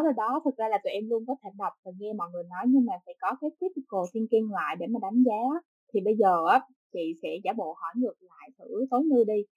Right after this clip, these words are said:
Thì với em, khi mà trong cái quyển sách Siêu năng suất của Chris Bailey mà ổng kêu á, là năng suất là có ba yếu tố, thời gian, năng lượng và sự tập trung á, thì theo em á,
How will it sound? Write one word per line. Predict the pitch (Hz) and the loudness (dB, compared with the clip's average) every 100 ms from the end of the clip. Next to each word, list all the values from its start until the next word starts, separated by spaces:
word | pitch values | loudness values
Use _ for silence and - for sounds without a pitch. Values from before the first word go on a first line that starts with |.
| _ _ - | _ _ -2
Thì | 202 | 0
với | 196 226 285 | 0 0 2
em, | 247 247 | 2 2
khi | 247 202 | 2 0
mà | 180 | -8
trong | 214 226 | -8 0
cái | 262 | 0
quyển | 170 196 | 0 -6
sách | 294 - | -10 -2
Siêu | 240 | 0
năng | 220 214 214 | 0 -2 -6
suất | 302 - | -6 -2
của | 320 - | -4 -2
Chris | 320 - | -4 -4
Bailey | 226 208 208 196 | -6 -2 -2 -2
mà | 175 165 - - | -8 -14 -16 -10
ổng | 214 247 | -6 4
kêu | 254 220 | 6 6
á, | 226 254 | 4 2
là | 220 190 185 | 0 -4 -6
năng | 208 | -10
suất | - 277 - | -2 -2 0
là | 226 185 | -2 -2
có | 220 233 | -4 -2
ba | 202 | 2
yếu | 220 220 | 2 4
tố, | 220 269 254 | 4 2 0
thời | 196 185 | -8 -6
gian, | 208 208 214 | -8 -8 -10
năng | 214 | -8
lượng | 185 - 185 | -10 -10 -12
và | 185 185 | -12 -10
sự | 175 | -10
tập | 180 - | -4 2
trung | 226 240 | 2 4
á, | 285 _ _ _ - | 0 _ _ _ -2
thì | 202 196 | -2 0
theo | 226 233 | 0 2
em | 220 | 2
á, | 220 | 4